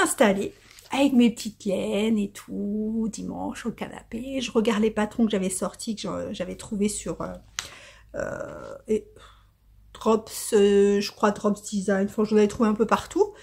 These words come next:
Je sors et je regarde le nombre de mailles, je dis, ça me fait, ça me paraît quand même beaucoup, hein, euh, ce nombre de mailles. Et en fait, c'est, j'avais deux, trois patrons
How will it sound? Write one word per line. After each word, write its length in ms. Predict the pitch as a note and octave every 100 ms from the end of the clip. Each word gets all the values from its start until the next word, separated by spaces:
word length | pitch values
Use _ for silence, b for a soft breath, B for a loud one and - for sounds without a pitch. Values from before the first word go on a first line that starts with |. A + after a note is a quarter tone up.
| B B B B
Je 140 | -
sors 500 | E4 - A#3+ F4 - -
et 80 | C4+
je 140 | B3
regarde 460 | A3+ G#3+ G3+ D4 - -
le 160 | F#3+
nombre 180 | G#3+ A#3
de 60 | G3+
mailles, 140 | C4+
je 80 | D4+
dis, 100 | A3
ça 160 | - G3
me 80 |
fait, 260 | F#3+ C#4 C4+
ça 120 | A#3
me 40 | G#3
paraît 260 | A3 C#4+
quand 120 | C#4+
même 260 | C4+ C4 G3+
beaucoup, 480 | D#4+ F#4 - D#4+ C4+
hein, 320 | A#3 A#3+ G#3+
euh, 300 | G3 G3 F#3+
ce 240 | G3 -
nombre 240 | G#3 G3+ G3+
de 80 | G3+
mailles. 220 | G3 G3
Et 120 | C4+
en 40 | B3
fait, 200 | D4 D4+
c'est, 340 | - C#4 D4+
j'avais 240 | B3+ A3+ A3
deux, 220 | G3+ E4
trois 260 | - F4+ F4+
patrons 480 | C#4 C#4 C#4+ F4+